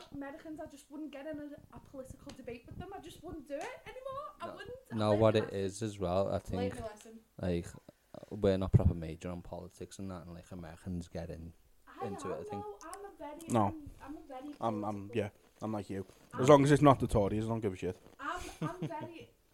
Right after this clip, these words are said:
Speaker 1: I am very into the politics. Um, I, I, I do follow the American politics more than I follow Britain, and that's weird. 'Cause I know that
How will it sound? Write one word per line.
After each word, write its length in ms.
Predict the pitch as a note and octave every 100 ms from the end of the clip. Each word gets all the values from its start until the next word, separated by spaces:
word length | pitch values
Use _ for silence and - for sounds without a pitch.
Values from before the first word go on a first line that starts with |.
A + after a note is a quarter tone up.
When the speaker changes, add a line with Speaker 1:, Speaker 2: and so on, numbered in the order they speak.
| -
Speaker 1:
I 140 | - D#4+ D#4+
am 160 | D#4+ C#4
very 260 | B3 B3+ B3
into 180 | A3 G#3+ -
the 80 | - - _ _ - -
politics. 760 | G3+ G3+ G3+ G#3+ G#3+ - - - G#3
Um, 240 | G#3 G3+ G#3+
I, 80 | G#3 - A3+ - C4+
I, 40 |
I 20 | C#4
do 120 | C#4+ D#4+ -
follow 520 | C4 B3+ C4+ D4 C4 _ -
the 60 | A3+
American 320 | G#3+ G3+ A3 A3+ A3
politics 400 | G#3 G#3 A3 -
more 140 | A3+ G3
than 100 | A3 G#3+
I 60 | -
follow 220 | G3+ F#3+ F#3
Britain, 240 | F#3+ G3+ G#3
and 80 | G3
that's 200 | G3 _
weird. 280 | G3 F#3 A3 A3 _ _ _
'Cause 140 | C4 A#3
I 120 | C4
know 160 | C#4 A#3+
that 160 | B3